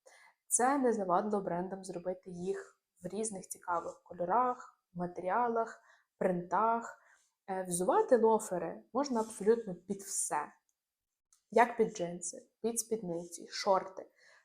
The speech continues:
Е, мені особисто подобається варіант стилізації з треніками, ну, спортивними треніками. Е, це контраст класика і спорт, е, який завжди дуже цікаво виглядає.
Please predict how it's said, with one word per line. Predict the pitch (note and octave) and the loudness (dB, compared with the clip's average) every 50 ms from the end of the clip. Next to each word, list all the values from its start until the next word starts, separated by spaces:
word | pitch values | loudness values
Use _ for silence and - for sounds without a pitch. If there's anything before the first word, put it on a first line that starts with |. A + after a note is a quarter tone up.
| _ - | _ -2
Е, | G#3+ F#3+ F#3 | 0 0 0
мені | F#3 F3+ F3+ F3 F3 A3+ E4+ G4+ G4 - - - | 0 -2 -2 -2 0 2 2 2 2 2 -2 -4
особисто | G3+ - - G3 F3+ A#3+ C4+ C4+ - - G3 | -8 -8 -8 -2 0 2 2 2 0 -2 -4
подобається | - - F#3 G#3 B3 C#4+ D4 C4+ A#3 A#3 - - G3+ - - | -8 -4 0 2 2 2 4 2 0 0 -2 -6 -6 -6 -6
варіант | F#3 G3 A3 C4 C4 - | -2 -2 -2 0 0 0
стилізації | - - G3 F#3+ F3+ F3+ F3+ G3+ B3+ C4 B3+ - - F#3+ F#3 | -2 -2 -2 -4 -2 0 2 2 2 2 0 -2 -4 -4 -4
з | - - | -6 -4
треніками, | - - A3 G#3 F#3+ F3+ F3+ F#3 - - G3 G3+ A3+ C4 C#4 - _ _ _ _ _ _ _ _ _ - | -2 0 2 2 2 0 -2 -4 -4 -4 -4 -2 -4 -4 -6 -8 _ _ _ _ _ _ _ _ _ -2
ну, | D4 A3 F3 - - - | -2 -2 -2 -4 -10 -16
спортивними | - - - D#4+ - - A3+ G3+ F#3 F3+ F3+ F3 F3 | -6 -2 -2 -2 -2 -2 -2 -2 -2 -2 -4 -4 -4
треніками. | F3 - G3 F#3 F#3 A3 C#4+ D4+ - C4+ B3 A#3+ A#3+ A#3+ A#3+ - - - - - _ _ - | -4 -2 -2 -2 -2 -2 -4 -2 0 0 2 2 0 -2 -4 -10 -18 -20 -20 -20 _ _ 0
Е, | G3 F#3+ F#3 F#3 F#3 F#3 - - | 2 2 2 2 0 -2 -6 -4
це | - G3+ G3 F#3+ G3+ G#3 G#3 - - - | 0 2 4 4 4 4 2 0 -2 -4
контраст | G#3+ G3+ G3 G3 - G#3 A3+ A3+ A3+ - - - - | -4 -4 -4 -2 2 2 4 4 2 0 -4 -10 -12
класика | - - G3+ G3 G#3+ A3+ - - A3 G#3 - - - | -6 -2 2 2 2 2 0 -2 -4 -4 -4 -6 -6
і | - - | -6 -2
спорт, | G3 - - - - - G#3+ A3 C#4 D#4 - - - - _ _ - _ _ _ _ - | 0 0 0 0 0 2 6 6 6 6 4 0 -14 -20 _ _ -20 _ _ _ _ -6
е, | G3 F#3+ F#3 F#3 F#3 F#3 | -4 -4 -2 -2 -2 -2
який | F#3+ F#3+ F#3+ G#3 G#3+ G#3+ G#3+ G#3 G#3+ G#3 - _ _ _ _ _ _ _ _ _ _ _ _ _ | -2 -2 0 2 2 2 2 0 -4 -10 -16 _ _ _ _ _ _ _ _ _ _ _ _ _
завжди | - - - F3+ F#3+ B3+ C4+ A#3+ - G3+ | -8 -4 0 0 0 0 -2 -4 -6 -6
дуже | F#3+ - G3+ A#3 C#4 C#4+ | -6 -4 -4 -4 -4 -4
цікаво | - - - B3+ C4 C#4 C#4 | -6 -6 -4 -2 -2 -2 -2
виглядає. | C4+ C4 - - A#3+ A3+ F#3+ E3+ D#3+ E3+ F#3+ | -4 -8 -8 -8 -8 -8 -8 -8 -10 -12 -12